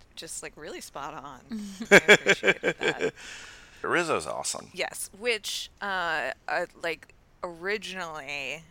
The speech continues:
Speaker 1: like, when th-, this script was, like, first in development, uh, to be adapted as a film, the producers actually wanted to cast Elvis and Anne-Margaret as Danny
Speaker 3: Hmm.
Speaker 1: and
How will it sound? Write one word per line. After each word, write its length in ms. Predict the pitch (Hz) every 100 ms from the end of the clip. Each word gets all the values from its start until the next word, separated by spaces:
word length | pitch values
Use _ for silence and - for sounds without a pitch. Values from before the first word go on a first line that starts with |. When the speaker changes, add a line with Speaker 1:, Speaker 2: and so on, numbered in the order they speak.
| -
Speaker 1:
like, 140 | 160 -
when 440 | 156 165 151 151 147
th-, 280 | 139 - - 170
this 640 | 170 147 - - - - -
script 520 | - - - 190 190
was, 120 | 175
like, 120 | 156 147
first 360 | - 160 -
in 100 | 165
development, 680 | 151 143 151 151 143 143 123 -
uh, 300 | - 127 127 123
to 140 | -
be 260 | 147 139 135 -
adapted 500 | 160 156 147 143 -
as 220 | 156 147 139
a 100 | 135
film, 500 | - 160 160 151 151 - - - - - -
the 120 | 170
producers 520 | 175 175 220 208 180
actually 320 | 165 160 156
wanted 440 | 151 147 156 143 139
to 100 | 143
cast 440 | 180 156 143 -
Elvis 440 | - 151 147 135 -
and 100 | 143
Anne-Margaret 680 | 147 139 127 160 110 73 - -
as 500 | 143 110 117 - - - - -
Danny 520 | - 156 143 139 131 151 _ - -
Speaker 3:
Hmm. 60 | 156
Speaker 1:
and 400 | 120 131 120